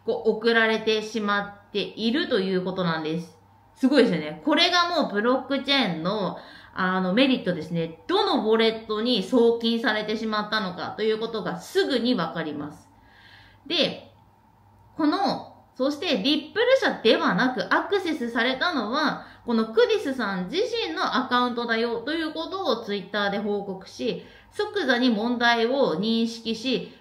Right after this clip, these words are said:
各仮想通貨取引所に知らせて、資産の凍結を依頼し、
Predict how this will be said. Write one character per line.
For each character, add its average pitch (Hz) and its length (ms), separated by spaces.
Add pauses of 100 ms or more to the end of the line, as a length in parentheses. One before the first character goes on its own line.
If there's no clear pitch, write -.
各 294 340
仮 196 120
想 262 240
通 269 280
貨 185 120
取 185 480
引 220 120
所 254 100
に 294 160
知 - 180
ら 208 160
せ 208 120
て、 190 360 (180)
資 370 160
産 370 240
の 202 100
凍 185 300
結 240 280
を 220 120
依 208 140
頼 214 240
し、 220 440